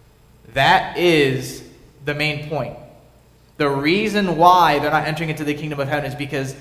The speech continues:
they never knew Jesus. It's about knowing him, knowing him, knowing him. Okay? Um, and also,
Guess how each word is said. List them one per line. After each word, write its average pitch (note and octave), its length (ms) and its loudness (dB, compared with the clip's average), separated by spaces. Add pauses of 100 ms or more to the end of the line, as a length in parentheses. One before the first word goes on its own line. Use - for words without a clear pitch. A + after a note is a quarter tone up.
(240)
they C#3+ 300 0
never D3 460 0
knew C#3 300 -6
Jesus. B2+ 680 -12 (800)
It's D#3 180 -8
about C#3+ 480 2
knowing C#3+ 360 0
him, B2+ 260 -12 (360)
knowing C#3 420 -4
him, C3 280 -4
knowing B2+ 300 -4
him. G2+ 240 -16 (640)
Okay? B2 500 -6 (1120)
Um, C3 540 -2 (520)
and D#3+ 120 -2
also, D3 960 2